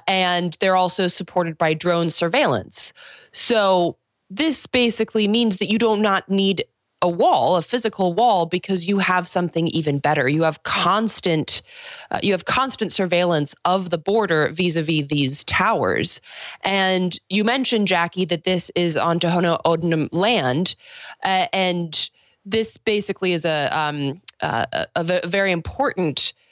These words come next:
area because the United States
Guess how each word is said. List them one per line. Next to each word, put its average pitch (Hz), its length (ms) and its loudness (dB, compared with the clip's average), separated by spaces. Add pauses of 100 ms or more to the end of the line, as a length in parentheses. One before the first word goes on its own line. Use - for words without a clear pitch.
(380)
area 202 400 2
because 175 1000 -2 (400)
the 165 180 -4
United 202 420 0
States - 480 -2